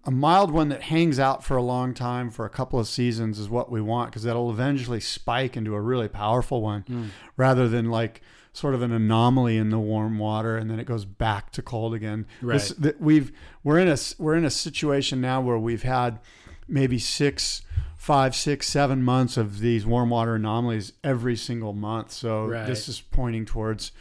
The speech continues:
Speaker 1: a, a, a mild El Nino and maybe,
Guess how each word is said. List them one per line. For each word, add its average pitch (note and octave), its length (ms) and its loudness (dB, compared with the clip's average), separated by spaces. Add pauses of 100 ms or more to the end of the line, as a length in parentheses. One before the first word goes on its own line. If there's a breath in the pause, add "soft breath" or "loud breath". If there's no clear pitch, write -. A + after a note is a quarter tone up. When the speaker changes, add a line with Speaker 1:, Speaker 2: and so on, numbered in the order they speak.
(460 loud breath)
Speaker 1:
a, A2 260 -2
a, A#2 200 -6 (380)
a A#2+ 40 -4
mild A#2+ 500 0
El A#2+ 120 0
Nino A#2 500 -2 (400 soft breath)
and A#2 220 -2
maybe, D#3+ 420 -2